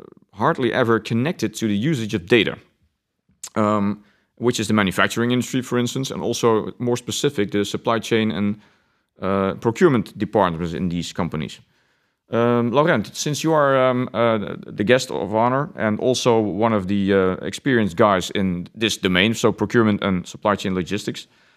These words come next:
um, can you, can you, well, introduce us a bit, uh, into the world of this? Because as a historian, I,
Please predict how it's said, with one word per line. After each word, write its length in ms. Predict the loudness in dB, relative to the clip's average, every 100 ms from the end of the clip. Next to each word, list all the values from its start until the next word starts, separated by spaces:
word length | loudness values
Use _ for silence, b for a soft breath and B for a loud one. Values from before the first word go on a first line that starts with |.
| _ _ _ _ _ -4
um, 160 | -4
can 200 | -2 0
you, 140 | 0 0
can 200 | 0 2
you, 260 | 0 -2 -16 _ _ _ _ _ -2
well, 140 | 0 0
introduce 460 | -2 0 0 0
us 120 | 0
a 60 | 0
bit, 280 | 2 0 0
uh, 240 | 0 2 0
into 200 | -2 -2
the 80 | 0
world 260 | 4 4
of 100 | 2
this? 160 | -4 -4
Because 320 | -2 -2 0
as 160 | 0 0
a 60 |
historian, 500 | -2 0 2 2 2
I, 180 | 0 -4